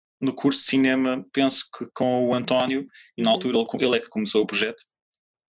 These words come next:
Speaker 1: Ele tinha as músicas dele e quis juntar uma banda para, para tocar ao vivo, e conhecia-os, eles tocavam juntos, eles tocavam, ta-, tinham aulas juntos, precisavam de um segundo guitarrista, e como, como me conheciam,
Speaker 2: Apareceste
Speaker 1: ah, foi
Speaker 2: tu.
Speaker 1: assim um bocado acaso.
Speaker 2: Uhum.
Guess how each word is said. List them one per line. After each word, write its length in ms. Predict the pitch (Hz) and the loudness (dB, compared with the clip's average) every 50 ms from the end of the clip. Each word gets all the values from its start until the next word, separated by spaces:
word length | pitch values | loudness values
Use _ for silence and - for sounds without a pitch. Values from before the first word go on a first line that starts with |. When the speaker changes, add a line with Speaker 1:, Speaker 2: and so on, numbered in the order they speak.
| _ - - - - | _ -20 -20 -16 -6
Speaker 1:
Ele 340 | 104 110 107 95 95 98 95 | -4 -2 -2 -2 -2 -4 -4
tinha 320 | 95 - 98 101 98 98 | -4 -2 0 0 0 0
as 100 | 95 101 | 0 0
músicas 440 | 104 117 113 110 104 107 - 110 107 | 0 0 0 0 0 0 0 -2 -2
dele 300 | 98 117 117 107 101 98 | 0 0 0 0 0 -2
e 40 | 101 | -4
quis 380 | 95 - 107 101 95 95 95 - | -4 -2 -2 -2 0 0 -2 -2
juntar 300 | - - - 107 101 107 | -4 -4 -6 -6 -6 -6
uma 120 | 104 104 | -6 -6
banda 280 | 101 98 104 101 104 101 | -4 -4 -2 -2 -2 -4
para, 300 | - - 101 101 101 107 | -4 -4 -4 -2 -4 -2
para 100 | 104 - 107 | -4 -4 -6
tocar 220 | - - 113 113 | -2 -2 -2 -2
ao 80 | 110 110 | -2 -2
vivo, 220 | 107 113 117 - - _ _ _ - _ _ _ _ _ _ _ _ | -2 -4 -4 -4 -8 _ _ _ -20 _ _ _ _ _ _ _ _
e 160 | - 117 113 107 | -6 -4 -4 -4
conhecia-os, 600 | - 127 127 120 - - 131 139 - - - - _ _ | -2 -4 -2 0 0 0 0 0 -2 -4 -14 -18 _ _
eles 140 | - 117 - | -8 -8 -6
tocavam 320 | - 127 117 - 127 123 | -2 -4 -4 -4 -6 -8
juntos, 200 | 117 135 143 170 - | -6 -6 -8 -4 -2
eles 120 | 123 117 117 | -2 -2 0
tocavam, 300 | - 113 107 104 92 85 _ _ _ _ _ | -2 -4 -4 -4 -10 -12 _ _ _ _ _
ta-, 160 | 104 107 - _ | -8 -8 -8 _
tinham 180 | - 120 117 113 | -10 -4 -2 0
aulas 260 | 113 113 113 117 113 | 0 0 -2 -4 -6
juntos, 340 | 104 127 127 135 135 - - - - - - - - _ _ | -6 -8 -10 -8 -10 -12 -12 -12 -12 -14 -14 -14 -18 _ _
precisavam 260 | - - 131 123 135 | 0 0 0 0 -2
de 60 | 131 | -8
um 40 | 131 | -8
segundo 220 | 131 - 139 135 131 | -4 0 0 0 0
guitarrista, 480 | 135 - 139 135 143 147 143 - 139 | 0 -2 -4 -2 -2 -6 -6 -6 -8
e 60 | 123 | -8
como, 320 | 113 - 120 113 113 117 - _ _ _ _ _ _ _ _ _ _ _ _ - | -4 -4 -4 -4 -6 -10 -12 _ _ _ _ _ _ _ _ _ _ _ _ -8
como 160 | - 123 120 | -6 -6 -6
me 140 | 123 123 120 | -6 -8 -10
conheciam, 580 | 120 - 127 123 120 - - 135 131 127 127 131 _ _ _ _ _ - | -6 -6 -6 -4 -4 -4 -2 0 0 0 -2 -6 _ _ _ _ _ -14
Speaker 2:
Apareceste 440 | 180 175 - - - 127 120 123 123 | -14 -12 -10 -6 -2 0 0 0 0
Speaker 1:
ah, 40 | 120 | 0
foi 140 | - 135 | 0 0
Speaker 2:
tu. 60 | 131 - | 0 0
Speaker 1:
assim 80 | - 131 | -2 -4
um 20 | |
bocado 280 | 127 120 127 123 120 123 123 123 123 123 - | -4 -4 -6 -6 -6 -8 -8 -6 -6 -6 -6
acaso. 340 | 135 135 117 110 107 - _ _ _ _ _ _ _ _ _ _ _ | -6 -6 -6 -8 -10 -18 _ _ _ _ _ _ _ _ _ _ _
Speaker 2:
Uhum. 280 | - 196 180 190 180 175 | -10 -8 -8 -8 -10 -14